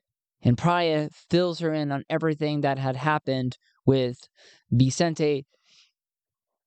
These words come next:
trying to invade into Talti's memory, trying to access that point, and how the person removed his eye, et cetera,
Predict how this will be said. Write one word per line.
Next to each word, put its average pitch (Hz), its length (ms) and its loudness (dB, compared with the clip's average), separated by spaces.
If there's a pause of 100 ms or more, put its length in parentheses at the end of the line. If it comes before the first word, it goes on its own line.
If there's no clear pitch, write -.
(720)
trying 165 440 0
to 139 440 -2 (280)
invade 151 540 2
into 135 560 -4 (840)
Talti's 139 640 0
memory, 151 720 -2 (340)
trying 143 260 2
to 143 200 -6
access 143 420 -2
that 147 240 0
point, 147 500 -6
and 127 460 -2
how 131 420 0
the 127 160 -2
person 147 540 -2 (160)
removed 139 520 2
his 135 260 -2
eye, 139 440 -2 (200)
et 139 140 0
cetera, 113 480 -2